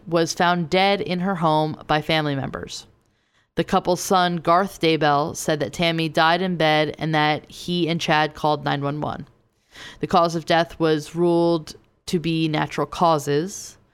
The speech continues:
However, Tammy had seemed healthy when her father, Ron Douglas, saw her two weeks earlier, Douglas told Fox thirteen Salt Lake City.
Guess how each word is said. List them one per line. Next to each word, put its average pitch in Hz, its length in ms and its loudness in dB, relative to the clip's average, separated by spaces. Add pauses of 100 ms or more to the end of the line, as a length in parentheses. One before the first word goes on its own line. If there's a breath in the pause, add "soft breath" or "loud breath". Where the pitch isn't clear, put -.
(440 soft breath)
However, 196 640 2
Tammy 190 420 0
had 185 180 0
seemed 175 600 -2
healthy 202 680 -2 (120)
when 165 160 0
her 170 100 2
father, 156 380 0
Ron 151 340 0
Douglas, 156 420 0
saw 151 200 0
her 151 160 -2
two 156 160 -4
weeks 147 260 -4
earlier, 175 460 0 (220)
Douglas 151 340 0
told 156 320 0
Fox 147 340 0
thirteen 147 420 -2
Salt 131 200 -4
Lake - 160 -12
City. 143 320 -4